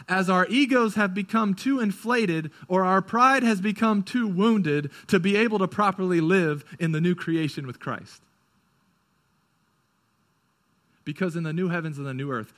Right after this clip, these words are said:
Christ is the center. And when someone comes to faith in Christ, they enter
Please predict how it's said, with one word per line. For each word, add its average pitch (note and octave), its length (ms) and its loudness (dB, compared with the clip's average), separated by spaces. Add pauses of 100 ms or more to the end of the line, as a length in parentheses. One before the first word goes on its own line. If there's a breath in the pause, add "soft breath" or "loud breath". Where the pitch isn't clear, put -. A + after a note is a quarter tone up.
(120)
Christ D#3 540 -6
is B2 160 -4
the A2+ 80 -12
center. - 380 -14 (3500)
And C#3+ 160 -6
when D3+ 120 -6
someone F#3+ 440 -4
comes E3 300 -8
to C#3+ 100 -12
faith D3+ 320 -10
in C3 100 -10
Christ, B2+ 440 -8
they C#3+ 260 -6
enter C3+ 320 -10